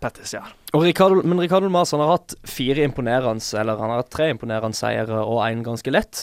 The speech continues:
Speaker 2: eh, i U F C i det siste, eller siden han kom til U F C, har slått blant annet Cub Swanson, Hatsuhioki og da nylig Erik Koch.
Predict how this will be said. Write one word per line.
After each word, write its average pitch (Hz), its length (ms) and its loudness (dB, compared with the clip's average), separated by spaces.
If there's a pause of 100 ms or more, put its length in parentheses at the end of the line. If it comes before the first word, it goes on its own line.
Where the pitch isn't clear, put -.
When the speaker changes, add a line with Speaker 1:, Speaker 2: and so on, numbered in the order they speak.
Speaker 2:
eh, 123 260 2
i 127 200 0
U 131 100 4
F 117 80 0
C 113 300 0 (380)
i 131 100 -6
det 127 120 -4
siste, 226 380 2 (420)
eller 147 160 4
siden 139 240 2
han 131 100 2
kom 190 240 4
til 117 180 2
U 110 40 2
F 107 100 -2
C, 107 140 -2
har 110 260 0
slått 127 480 -2
blant 113 200 -2
annet 110 220 0
Cub 120 160 -4
Swanson, 139 500 0
Hatsuhioki 123 760 -2
og 110 140 -4
da 113 240 2
nylig 113 360 -2
Erik 110 380 -6
Koch. - 340 -6